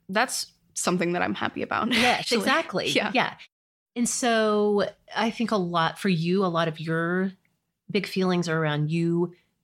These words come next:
Speaker 2: your schoolwork, your music, those types of things. And so it's not necessarily like I,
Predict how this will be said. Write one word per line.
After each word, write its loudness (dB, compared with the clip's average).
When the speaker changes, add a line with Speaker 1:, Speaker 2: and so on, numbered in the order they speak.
Speaker 2:
your -2
schoolwork, -4
your 2
music, -2
those -2
types -4
of -4
things. -2
And 0
so -2
it's -2
not 2
necessarily 0
like -2
I, 2